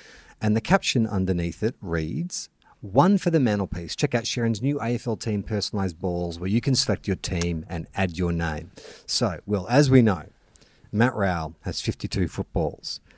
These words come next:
This one is going on the mantelpiece. So that, to me, suggests that Matt Rowell has a hierarchy of footballs, that some he likes more than others. Do you think this is like a,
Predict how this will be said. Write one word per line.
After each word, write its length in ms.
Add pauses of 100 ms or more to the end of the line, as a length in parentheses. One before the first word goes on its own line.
(340)
This 680
one 340 (640)
is 180
going 460
on 120
the 80
mantelpiece. 800
So 200
that, 220 (180)
to 80
me, 320
suggests 520
that 160
Matt 280
Rowell 540 (460)
has 140
a 40
hierarchy 960
of 100
footballs, 760 (380)
that 220
some 420
he 140
likes 440
more 240
than 140
others. 300
Do 100
you 60
think 200
this 220
is 280 (600)
like 300
a, 320